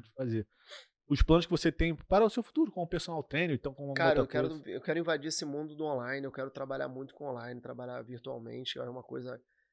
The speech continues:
Speaker 2: que é muito importante. Eu quero ter mais,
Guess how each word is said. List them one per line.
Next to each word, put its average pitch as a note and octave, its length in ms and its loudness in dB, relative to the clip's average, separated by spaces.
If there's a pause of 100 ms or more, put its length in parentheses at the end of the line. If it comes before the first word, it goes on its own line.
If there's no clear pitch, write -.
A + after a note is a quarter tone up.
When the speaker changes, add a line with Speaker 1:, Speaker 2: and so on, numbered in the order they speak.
(140)
Speaker 2:
que B2+ 100 -6
é B2+ 40 -2
muito B2 260 -6
importante. B2 600 -10
Eu A#2 60 -12
quero D3 220 -2
ter E3 180 -2
mais, C#3+ 680 -4